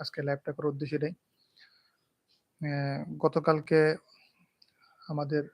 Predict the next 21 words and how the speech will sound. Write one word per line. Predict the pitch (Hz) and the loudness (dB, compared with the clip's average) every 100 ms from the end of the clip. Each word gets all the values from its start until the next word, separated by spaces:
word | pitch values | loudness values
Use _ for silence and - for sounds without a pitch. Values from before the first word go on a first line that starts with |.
| - _ _ _ _ _ - | -20 _ _ _ _ _ -2
উলামা | 156 156 156 151 170 - _ _ - - _ - | 2 4 6 2 -2 -12 _ _ -20 -20 _ -4
কেরামের | 156 147 143 | -2 -2 -4
যে | 139 151 147 | -2 0 0
অনুসারীরা | 156 147 - 147 156 165 _ - | 0 -2 2 2 2 -2 _ -8
বা | 143 139 143 _ _ - - - - _ _ - | -2 -2 -4 _ _ -20 -20 -20 -20 _ _ -2
আলমী | 160 160 | 2 2
সুরার | 160 - 165 156 156 - - | 2 6 6 6 2 -14 -14
সাথীরা | - 151 156 156 175 _ _ _ - _ - | -8 -2 2 2 0 _ _ _ -20 _ -4
মাঠের | 156 165 | 0 2
মধ্যে | 170 156 | 4 6
অবস্থান | 160 165 - 165 | 8 6 4 4
করতেছিলেন, | 165 156 160 - 160 180 | 4 4 0 2 2 0
আহ, | _ _ _ - - - _ _ 151 139 139 - - _ - - - - - | _ _ _ -20 -20 -20 _ _ -4 -2 -2 -6 -12 _ -20 -16 -14 -14 -10
আর | 151 | -8
সামনের | - 156 151 151 147 175 | -4 -2 0 0 -2 2
যে | 147 | 4
ইজতেমা, | 147 - 156 156 165 _ _ - | 4 2 0 0 -4 _ _ -6
ইজতেমার | 147 - 151 143 143 156 _ _ - - - _ 151 | -6 -4 -2 -2 -4 -8 _ _ -20 -20 -20 _ 2
বাস্তবায়ন | 151 - 156 151 147 | 2 2 2 2 2
করার | 143 147 143 | 2 4 4
লক্ষ্যে | 143 143 - 170 | 2 -2 -8 -8